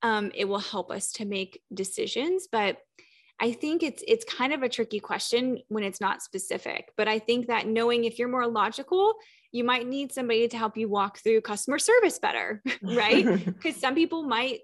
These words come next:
Speaker 1: you know, they might just give you the facts, but then there's no compassion or empathy there.
Speaker 2: Sure.
Speaker 1: You know, does that make sense?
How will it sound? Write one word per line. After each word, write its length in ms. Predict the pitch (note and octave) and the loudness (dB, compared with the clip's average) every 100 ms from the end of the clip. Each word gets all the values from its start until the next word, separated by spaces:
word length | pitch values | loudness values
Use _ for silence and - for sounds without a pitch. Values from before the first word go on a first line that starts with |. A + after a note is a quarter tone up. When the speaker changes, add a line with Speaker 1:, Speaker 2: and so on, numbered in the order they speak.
| - | -6
Speaker 1:
you 140 | B3 | -2
know, 100 | A#3 | 0
they 100 | A3+ | 0
might 160 | A3+ A#3 | 0 -2
just 140 | A#3 | -2
give 140 | B3 | -2
you 60 | B3 | -2
the 80 | A#3 | 0
facts, 500 | C#4 F4 B3 A#3 - | 2 2 2 -2 -2
but 100 | A3+ | -2
then 140 | B3 | 0
there's 220 | A3+ A#3 A3 | 0 -2 -2
no 260 | A3+ A3+ A3+ _ | 0 -2 -4 _
compassion 420 | - A#3 A#3 A#3+ A3 | -8 -2 -2 0 -2
or 60 | |
empathy 400 | - A3 G#3+ A3 | -2 -2 -2 -2
there. 320 | G#3+ C#3 - - | -2 -2 -2 -4
Speaker 2:
Sure. 240 | G3+ F#3 | -2 -2
Speaker 1:
You 100 | B3+ | 0
know, 60 | C4+ | -2
does 120 | B3+ | -2
that 140 | D#4 F4 | -2 -2
make 160 | F4+ | -4
sense? 480 | - G#3+ A3+ B3+ - | -2 -2 -2 -4 -10